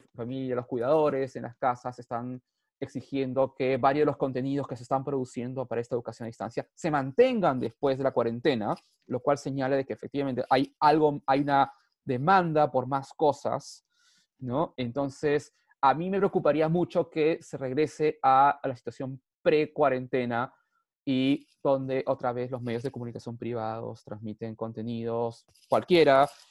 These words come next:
este, donde el, no se está, donde no se, se pierda esta conversación que se está teniendo en varios lados de, ok, ¿cuál es mi papel como madre, como padre, como cuidador, cuidadora de mis hijes? Y veamos efectivamente ahí,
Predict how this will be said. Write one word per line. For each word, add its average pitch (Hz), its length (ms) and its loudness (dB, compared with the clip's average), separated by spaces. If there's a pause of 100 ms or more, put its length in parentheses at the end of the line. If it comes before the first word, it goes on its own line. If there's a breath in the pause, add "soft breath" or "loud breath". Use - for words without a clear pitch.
(140)
este, 117 580 -2
donde 120 720 0 (300 soft breath)
el, 117 600 0
no 139 80 2
se 143 100 -4
está, 135 340 -4
donde 143 300 -2
no 151 140 2
se, - 140 -12 (280)
se 143 200 -6
pierda 170 420 2
esta 156 180 -4
conversación 143 540 -6
que 139 80 -10
se 131 80 -12
está 123 160 -8
teniendo 127 240 -8
en 135 40 -10
varios 127 220 -4
lados 127 280 -2
de, 131 180 -6 (240)
ok, - 180 -8 (100)
¿cuál 139 200 0
es 143 80 -8
mi 151 80 -8
papel 127 280 -4
como 127 200 -8
madre, 127 540 -4
como 117 200 -12
padre, 120 520 0 (180)
como 123 160 -6
cuidador, 127 760 4 (140)
cuidadora 123 560 4 (280)
de 120 460 -4 (200)
mis 101 200 -16
hijes? 120 420 0 (280 soft breath)
Y 139 260 2
veamos 131 500 0
efectivamente 127 920 -4
ahí, 123 500 -2